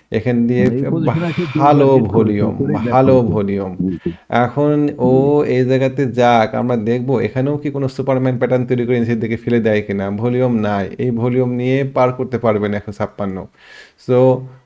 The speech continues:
Speaker 2: আচ্ছা।
Speaker 1: রহিমা ফুডকে একশো ছাপ্পান্ন পার করতে দেন। আহ, মানে কেউ
Speaker 2: আচ্ছা।
Speaker 1: পার করে দিক, আমরা পার করে দেওয়ার দায়িত্ব নিব না।
Speaker 2: <laughs>
Speaker 1: হ্যাঁ?
Speaker 2: আল্লাহ ভরসা।
Speaker 1: আহ, আল্লাহ
Speaker 2: হ্যাঁ, জি,
Speaker 1: ভরসা।
Speaker 2: জি।
Speaker 1: হ্যাঁ,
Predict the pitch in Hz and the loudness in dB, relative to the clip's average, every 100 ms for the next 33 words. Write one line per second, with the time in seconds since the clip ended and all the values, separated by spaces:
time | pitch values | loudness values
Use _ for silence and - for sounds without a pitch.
0 | - 120 120 120 123 127 135 131 135 135 | -4 -2 0 0 0 0 0 -2 -4 -6
1 | - 139 139 127 131 123 - 117 - 127 | -4 0 2 2 0 -6 -4 -4 -2 -4
2 | 131 131 135 - 123 131 131 131 117 107 | -2 -4 -6 0 2 2 0 0 0 0
3 | 92 - _ _ _ _ _ _ _ _ | -2 -8 _ _ _ _ _ _ _ _
4 | _ _ _ - - 120 127 127 98 156 | _ _ _ -6 0 2 4 2 2 4
5 | 170 156 147 143 143 131 120 113 127 151 | 4 6 6 6 4 4 4 2 4 4
6 | 143 135 131 123 123 117 110 113 101 95 | 4 4 4 4 4 6 4 2 0 0
7 | 92 104 - 196 147 139 139 120 107 98 | 0 -2 -2 -4 -2 -4 -4 -4 -6 -8
8 | _ 143 190 175 120 131 - 123 135 117 | _ 2 4 4 0 -6 -4 -2 -2 -4
9 | 104 - 135 127 139 139 120 113 98 98 | -6 -4 -2 2 4 6 6 6 4 0
10 | 87 87 80 151 139 110 | -2 -4 2 4 4 2